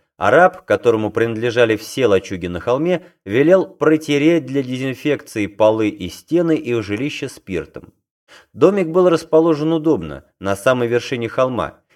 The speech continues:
и потому туда сразу же въехал новый жилец. Пока соседи обсуждали, как быть с сиротами, Дора взяла брата за руку и пошла вниз,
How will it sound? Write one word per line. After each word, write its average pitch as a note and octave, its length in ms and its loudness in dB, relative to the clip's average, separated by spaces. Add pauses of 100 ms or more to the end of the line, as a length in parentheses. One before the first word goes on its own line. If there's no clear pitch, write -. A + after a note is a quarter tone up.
(100)
и A2+ 100 -6
потому C3 440 0
туда A2+ 440 0
сразу D3 440 0
же C3 160 -6
въехал G2+ 520 -4
новый F2+ 340 -6
жилец. F#2 500 -10 (680)
Пока C#3+ 400 4
соседи C#3 520 0
обсуждали, A#2+ 680 0
как A2+ 280 -4
быть A2 180 -4
с - 100 -20
сиротами, A2 640 -4 (360)
Дора F#3 420 4
взяла B2 460 2
брата G2+ 440 2
за D3 200 4
руку D#3+ 480 -4
и C3+ 120 -6
пошла B2 560 0
вниз, F2+ 460 -10